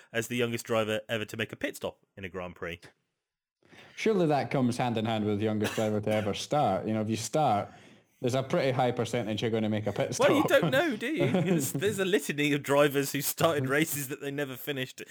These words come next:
Speaker 1: and that was their only shot in Formula One. So, uh, <laughs>
Speaker 2: I suppose. He seemed to be doing okay until
Speaker 1: Yeah.
Speaker 2: he, until he went off. I mean,
Speaker 1: I mean, he didn't seem to be setting the world alight, but he wasn't bad either. So he wasn't being shown up all
Speaker 2: I
Speaker 1: over
Speaker 2: don't
Speaker 1: the
Speaker 2: think he has the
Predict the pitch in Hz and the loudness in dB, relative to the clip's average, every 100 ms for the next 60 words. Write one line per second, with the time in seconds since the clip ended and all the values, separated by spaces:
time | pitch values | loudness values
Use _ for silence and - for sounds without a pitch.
0 | - 127 135 165 139 - 135 139 135 127 | -8 -4 -4 -6 -6 0 0 0 -4 -6
1 | - 135 - 139 139 131 123 127 131 113 | -8 -10 -10 -12 -12 -8 -6 -4 -6 -6
2 | - - - - - 127 123 120 120 123 | -12 -20 -20 -20 -10 -4 -2 0 0 -2
3 | 131 - - - - _ _ _ _ - | -4 -10 -18 -20 -20 _ _ _ _ -4
4 | 196 - 117 117 113 110 - - - _ | -4 -4 -4 -2 -2 -6 -16 -20 -20 _
5 | _ _ 135 269 277 330 277 202 175 165 | _ _ -6 -2 -2 0 0 2 2 2
6 | 170 160 143 139 180 135 139 139 - 143 | 2 2 2 2 2 2 0 -4 -4 -2
7 | 135 151 123 104 123 131 - 139 131 131 | 0 4 4 4 2 -2 -4 -8 -4 0
8 | 123 120 117 127 127 - 120 120 123 123 | 0 0 0 -2 -4 -2 0 2 0 -2
9 | 185 190 202 233 220 220 196 185 165 139 | 0 2 0 -2 -4 -4 -2 -2 -2 -2
10 | 139 135 110 98 95 90 - 127 120 127 | 2 4 4 2 -2 -4 -6 -4 -2 0
11 | 127 120 107 98 87 90 78 78 - - | 0 0 0 0 -2 -6 -8 -12 -12 -6
12 | 95 92 85 120 131 120 110 107 117 98 | -4 -2 -4 -2 -2 -2 -4 -2 -2 -2
13 | 92 _ - _ _ _ 226 196 185 156 | -6 _ -20 _ _ _ -8 -2 0 2
14 | 160 139 139 127 120 - 110 | 0 2 2 2 0 0 -2